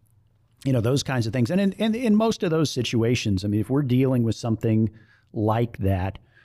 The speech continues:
um, or if we're dealing with helping somebody with pain, with a medical issue or something like that,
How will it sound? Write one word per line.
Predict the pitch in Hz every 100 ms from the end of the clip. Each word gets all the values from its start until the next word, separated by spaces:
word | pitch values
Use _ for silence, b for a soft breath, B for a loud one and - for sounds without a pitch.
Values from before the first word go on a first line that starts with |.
| b -
um, | 101 98 104
or | 120 120
if | 131 139 -
we're | 127
dealing | 110 113 113 110 107
with | 101 101 104 101 -
helping | 110 127 117 104
somebody | 113 104 98
with | 95 -
pain, | - 113 113 101
with | 92
a |
medical | 92 98 110 110 104
issue | 95 95 - 92
or | 92
something | - 95 98
like | 95 95 92
that, | 101 95